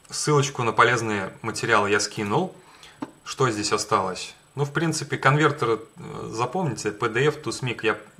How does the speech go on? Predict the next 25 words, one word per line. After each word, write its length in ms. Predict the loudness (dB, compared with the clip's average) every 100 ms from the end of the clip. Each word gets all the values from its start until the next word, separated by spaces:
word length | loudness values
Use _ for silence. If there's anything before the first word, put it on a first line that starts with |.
| -20 -16 -12
скину 380 | -10 -6 -8
туда 260 | -6 -6 -6
ссылочку, 460 | -6 -8 -10 -12 -8
тоже 180 | -8
добавлю. 420 | -6 -2 -2 -4 -12 -18 -18 -18 -18 -20 -20 -16 0
Вот. 460 | 6 8 8 2 -14 _ _ -20 _ _ -18 -4
Успели 420 | -2 2 6 6
мы 140 | 6 2
все-таки 380 | 2 2 0
сделать, 400 | -2 4 6 6
быстренько 520 | 4 4 4 0 -2 -2
накидать 580 | -4 2 4 4 0 -12 -20 -20 _
первый 300 | 4 6 6
экран, 380 | 8 10 8 6 -6 -20 _
что 240 | -6 4 6
у 40 |
нас 140 | 6 2
получилось, 580 | 0 0 0 0 0
красивые 440 | 0 0 0 -4 -4
букеты. 500 | -4 2 2 2 -4 -8 -20 -20 -20 -8 0
А, 480 | 4 6 4 0 -10 -20 _ _ -2
так, 520 | 2 2 0 -6 -14 -8
один 280 | -6 -4 -6
из 80 | -4
вариантов. 540 | -2 -2 -4 -8 -10